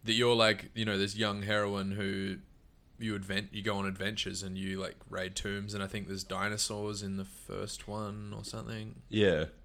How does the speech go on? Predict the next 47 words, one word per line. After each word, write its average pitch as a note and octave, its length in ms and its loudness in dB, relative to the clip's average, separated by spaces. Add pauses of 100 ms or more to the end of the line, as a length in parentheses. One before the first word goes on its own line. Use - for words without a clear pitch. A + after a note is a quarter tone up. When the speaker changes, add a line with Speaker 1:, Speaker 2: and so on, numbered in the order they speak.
(720)
Speaker 2:
Yeah. F#2 400 10
Speaker 1:
I D3+ 80 8
don't C3 80 4
know. G#2+ 180 2
I A2+ 100 8
haven't B2 200 6
played G#2 220 6
'em. G2 180 0
I G#2 80 4
was G#2 160 0
a - 20 -2
bit F#2+ 180 -4 (160)
young F#2+ 360 -2
at - 80 -8
the F#2 60 -12
time, F#2+ 260 -4
I F#2 40 -4
think. G2 320 -8
I G2 80 -2
had F#2+ 160 2
Speaker 2:
Yeah, F#2 100 8
Speaker 1:
N - 0 -
sixty-four D#2+ 360 2
Speaker 2:
totally. D#2 200 -2
Speaker 1:
as F2+ 120 -6
well. F#2 280 -8 (200)
Speaker 2:
Yeah, D#2 300 0
yeah. D#2+ 200 -2
Speaker 1:
The - 60 -2
superior G2+ 840 6 (540)
Speaker 2:
Oh, G2 100 4
yeah. D#2+ 220 0
Speaker 1:
console, F2+ 580 -6
Speaker 2:
Yeah, - 140 -10
of - 80 -8
Speaker 1:
in G2 80 -8
my F#2+ 80 -4
Speaker 2:
course. E2+ 180 -6
Speaker 1:
opinion. B1 420 4
Speaker 2:
Same. D2+ 380 -4 (300)
Speaker 1:
Yeah. - 180 -8 (840)
Not C#3 160 -4
now, G#2+ 420 4 (120)
but, G2 260 4
you G#2 60 0
know. F#2+ 180 0 (520)
Um, A2 460 4